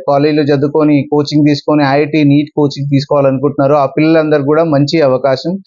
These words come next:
గత ఏడు సంవత్సరాలుగా ఎన్నో డాక్టర్స్, ఎన్నో ఇంజనీర్స్ మనము వరంగల్ ఇక్కడ, ఇక్కడ నుంచే మనము పాస్ అవుట్ చేయిస్తున్నాము.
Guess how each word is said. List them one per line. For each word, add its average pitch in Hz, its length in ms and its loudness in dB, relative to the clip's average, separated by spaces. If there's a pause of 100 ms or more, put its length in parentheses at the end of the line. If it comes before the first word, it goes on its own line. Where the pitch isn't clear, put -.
(300)
గత 147 120 0
ఏడు 180 280 2
సంవత్సరాలుగా 180 560 0
ఎన్నో 170 320 2
డాక్టర్స్, 170 500 0
ఎన్నో 160 220 2
ఇంజనీర్స్ 165 640 0
మనము 139 540 2 (360)
వరంగల్ 160 440 0
ఇక్కడ, 147 340 -2
ఇక్కడ 160 440 0
నుంచే 165 420 0
మనము 139 720 0 (360)
పాస్ 143 220 -2
అవుట్ 147 200 -2
చేయిస్తున్నాము. 143 680 0